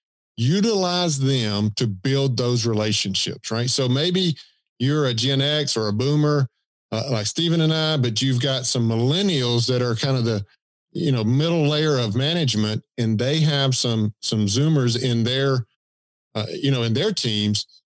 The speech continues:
You've really gotta be working with those millennials to build relationships with those, uh, Gen Z, uh, em-, employees or, or, or team members, right? So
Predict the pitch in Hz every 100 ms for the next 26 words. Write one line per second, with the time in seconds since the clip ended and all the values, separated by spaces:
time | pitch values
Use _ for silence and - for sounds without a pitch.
0 | _ 147 185 190 196 175 156 131 123 123
1 | 151 147 139 127 120 123 107 110 110 123
2 | 143 135 131 123 117 - _ _ _ -
3 | - 120 113 110 - _ _ _ 135 139
4 | 151 139 143 123 123 127 - 110 104 117
5 | 110 - 113 107 113 110 104 - - _
6 | _ _ 107 104 101 117 123 113 101 123
7 | 113 107 - 107 98 - - 131 123 131
8 | 110 127 113 107 110 113 120 120 117 -
9 | 123 110 98 98 120 113 131 117